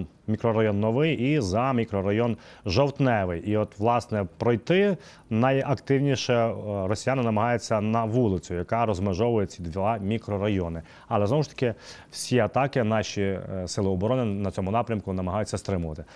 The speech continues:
Там, е, ви знаєте прекрасно, що там і сили спеціальних операцій працюють, і інші підрозділи. Е,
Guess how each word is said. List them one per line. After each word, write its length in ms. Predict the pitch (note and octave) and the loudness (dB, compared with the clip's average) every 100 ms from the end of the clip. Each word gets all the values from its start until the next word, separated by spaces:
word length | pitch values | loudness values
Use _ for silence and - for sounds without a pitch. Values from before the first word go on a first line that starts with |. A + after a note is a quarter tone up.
| - - - | -20 -12 0
Там, 240 | D3 D#3 | 4 4
е, 140 | D3+ | 4
ви 320 | C3+ A2 A2+ C3+ | 2 2 4 4
знаєте 360 | B2 F#2+ G#2 | 4 2 -2
прекрасно, 480 | F#2 G2+ C#3 C#3+ A2 | -2 0 0 0 -4
що 140 | - | -6
там 180 | - G#2+ | -2 0
і 40 | G#2 | 0
сили 600 | A#2+ G#2+ G2+ F#2+ F#2 E2+ | 2 2 2 0 -2 -4
спеціальних 500 | F2+ - - A2 G2 | -8 -4 0 0 0
операцій 380 | G2+ C3 C#3+ C3+ | 0 0 2 0
працюють, 580 | G#2+ A2 - A2 G2 F#2 | 0 -2 0 0 0 0
і 100 | A2+ | 0
інші 240 | C#3+ - | 0 -2
підрозділи. 720 | - G2+ A#2 D3+ A2 A#2 G#2+ - - - - - | -2 0 2 2 2 2 2 -2 -20 -20 -20 -14
Е, 320 | A#2+ G2+ G2+ | -4 0 0